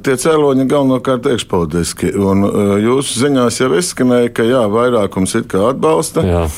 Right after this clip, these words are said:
Speaker 1: šo smago ieroču piegādi, bet patiesībā Vācijas sabiedrība ir sašķelta divās daļās un diezgan konkrēti. Turklāt, eh, eh, pats kanclers pārstāv partiju, kas tradicionāli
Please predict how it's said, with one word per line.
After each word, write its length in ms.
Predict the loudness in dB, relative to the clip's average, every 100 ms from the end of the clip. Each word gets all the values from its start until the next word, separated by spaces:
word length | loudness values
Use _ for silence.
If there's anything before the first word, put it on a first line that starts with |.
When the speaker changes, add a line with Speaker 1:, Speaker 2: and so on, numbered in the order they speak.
| -12
Speaker 1:
šo 200 | -4 -2
smago 360 | 0 0 2 2
ieroču 340 | 2 2 0
piegādi, 320 | 0 0 2 0
bet 160 | -2
patiesībā 640 | -2 0 0 0 0 0 2
Vācijas 460 | 2 0 0 -2
sabiedrība 480 | -2 0 0 0 0
ir 60 | -2
sašķelta 800 | -2 -2 -2 -2 0 -2 -6 -10 -12 -20 -20 -20 -20 -16 -2
divās 320 | 0 2 2 2
daļās 440 | 2 2 0 -4 -6 -2
un 100 | 0
diezgan 320 | 2 2 0
konkrēti. 520 | 2 0 2 0 -2 -8 -20 -16 -10 -4
Turklāt, 480 | 0 2 0 0
eh, 400 | 0 2 2 0
eh, 720 | -2 -4 0 0 0 -2 -6 -2
pats 340 | -2 -2 -4 -2
kanclers 460 | 0 -2 0 0 0
pārstāv 460 | -2 -2 0 -2 0
partiju, 460 | -2 -2 0 -2 0
kas 280 | -4 -4 -2
tradicionāli 760 | 0 0 -2 0 0 2 -2